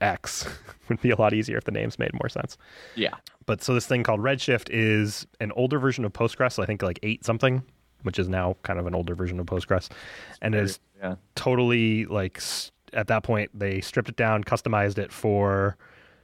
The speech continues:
Speaker 1: basically performing reporting type operations on enormous sets of data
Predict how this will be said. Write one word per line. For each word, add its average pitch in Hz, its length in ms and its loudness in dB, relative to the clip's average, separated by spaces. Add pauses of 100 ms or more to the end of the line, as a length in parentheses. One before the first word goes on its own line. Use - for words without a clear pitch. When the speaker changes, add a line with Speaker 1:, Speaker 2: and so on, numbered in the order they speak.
(240)
Speaker 1:
basically 123 440 2
performing 110 640 2
reporting 107 460 0
type 107 200 2
operations 98 560 -2
on 98 120 0
enormous 98 560 -2
sets - 420 -2
of 92 180 -4
data 92 320 -2